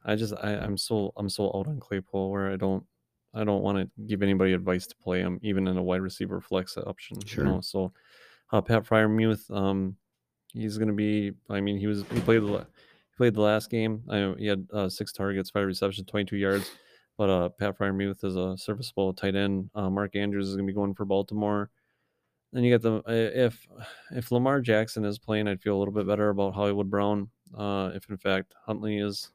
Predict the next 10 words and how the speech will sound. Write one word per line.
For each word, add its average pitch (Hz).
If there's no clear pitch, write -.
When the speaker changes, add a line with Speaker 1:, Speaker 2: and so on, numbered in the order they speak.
Speaker 1:
playing, 104
but 101
it 92
looks 101
like 98
Lamar 98
is 98
gonna 98
start. 104
Um, 95